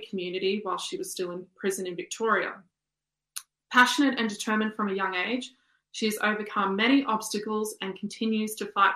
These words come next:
for the rights of others. Ash obviously can't be here tonight, but we're so thankful that she was able to send us this piece. And our thoughts are with you, Ash.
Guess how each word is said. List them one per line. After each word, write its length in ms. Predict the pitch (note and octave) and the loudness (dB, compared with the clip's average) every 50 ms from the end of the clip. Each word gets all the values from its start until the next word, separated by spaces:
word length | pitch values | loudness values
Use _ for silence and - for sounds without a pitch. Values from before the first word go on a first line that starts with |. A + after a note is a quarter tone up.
| - | 0
for 80 | - F#3+ | -4 -4
the 80 | F#3 | -4
rights 360 | F3+ F#3 F3+ D#3+ - - - G3 | -2 0 0 0 0 -2 -4 -4
of 80 | F#3 | -4
others. 560 | F#3+ F3+ F3 E3+ C#3+ C#3 - G#3+ - - - _ _ _ _ _ _ _ _ _ - | -2 -4 -4 -4 -8 -10 -12 -14 -16 -18 -18 _ _ _ _ _ _ _ _ _ 2
Ash 220 | - G#3 G#3+ G#3 - - | 4 6 6 6 4 2
obviously 460 | - G#3 G3+ G#3 G3+ - - A3 G#3 | 0 0 0 0 -2 -4 -2 -4 -4
can't 320 | G#3 - - G#3+ G3 - - | -4 -2 0 0 0 0 0
be 180 | G3 F#3+ F#3+ F#3+ | 0 0 0 0
here 120 | G3+ F#3+ G3 - | -2 -2 -2 -2
tonight, 260 | - A3 A#3 A#3+ A#3+ - | 0 0 2 2 0 -2
but 120 | F#3+ F3+ | -4 -8
we're 100 | - F#3+ | -6 -6
so 260 | F#3+ - - G#3 G3 G3 | -6 -6 -6 -6 -6 -6
thankful 680 | - - G#3 G3 - _ - G#3 F#3+ F#3+ F#3+ F#3+ F#3+ _ | -6 -6 -6 -6 -6 _ -6 -4 -2 -2 -2 -4 -6 _
that 200 | - - - - | -8 -8 -8 -8
she 160 | - - G#3 F#3+ | -8 -6 -4 -2
was 140 | F#3 F#3 - | -2 -2 -2
able 280 | - F#3+ F3+ F3+ F#3 | -4 -4 -4 -4 -6
to 300 | F#3+ - - F#3+ F3+ F3+ | -8 -6 -4 -4 -4 -4
send 320 | F3+ - - G3+ G3 F#3+ F#3+ | -4 -6 -6 -4 -4 -4 -4
us 140 | G3 G3 - | -4 -4 -4
this 220 | F#3 F3+ - - _ | -4 -4 -6 -8 _
piece. 460 | - F#3+ G3 B3 D4 - - - - - _ _ _ _ _ _ - | -6 -6 -4 -4 -6 -6 -8 -10 -10 -12 _ _ _ _ _ _ -8
And 160 | - G3 F#3+ F#3+ | -6 -4 -2 -2
our 120 | F#3 F#3 - | -4 -4 0
thoughts 300 | - B3 A#3+ A#3 - - | 2 2 2 2 0 -2
are 40 | G#3 | -2
with 180 | G3+ G3+ G3 G3+ | -2 -2 0 2
you, 160 | F#3+ F#3+ F#3+ - | 0 0 2 4
Ash. 500 | G#3 A3+ C#4 E4+ D#4+ - - - - | 4 4 4 4 0 -2 -6 -6 -8